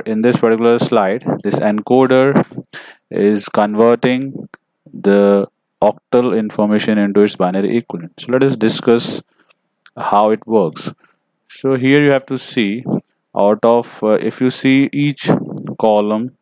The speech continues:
and each row, in each column and each row only one cell is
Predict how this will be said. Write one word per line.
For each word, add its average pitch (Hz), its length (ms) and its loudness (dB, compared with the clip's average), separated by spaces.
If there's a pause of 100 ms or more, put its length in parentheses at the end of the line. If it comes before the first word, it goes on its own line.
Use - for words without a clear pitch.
and 95 240 -4
each 120 400 -2
row, 101 460 -2 (760)
in 110 160 -4
each 139 220 2
column 127 440 0
and 127 160 -2
each 127 260 -4
row 127 180 2
only 117 220 2
one 127 280 2
cell 117 460 -2
is 113 480 -4